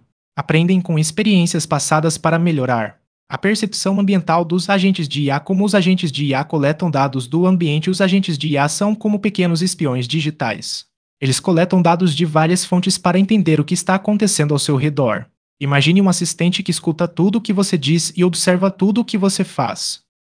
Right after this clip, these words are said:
Esses agentes usam sensores, câmeras e até mesmo interações online para reunir informações.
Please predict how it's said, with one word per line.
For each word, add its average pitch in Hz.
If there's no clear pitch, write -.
Esses 165
agentes 202
usam 190
sensores, 156
câmeras 190
e 175
até 175
mesmo 190
interações 185
online 170
para 180
reunir 190
informações. 151